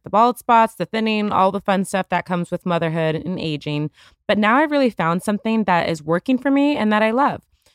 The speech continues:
You've heard me talk about my hair on social media and how it's transformed thanks to Vegamour.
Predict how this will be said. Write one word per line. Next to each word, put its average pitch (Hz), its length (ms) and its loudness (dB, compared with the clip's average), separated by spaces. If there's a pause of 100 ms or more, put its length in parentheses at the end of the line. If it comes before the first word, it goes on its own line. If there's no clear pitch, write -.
(100)
You've 196 120 -6
heard 262 180 2
me 302 100 2
talk - 260 0
about 214 200 0
my 208 140 0
hair 175 340 -2
on 156 140 -4
social 202 300 -4
media 185 340 -2
and 170 260 -2
how 170 220 -2
it's - 140 -6
transformed 160 680 -6 (100)
thanks 165 300 -4
to 160 140 -12
Vegamour. 143 600 -4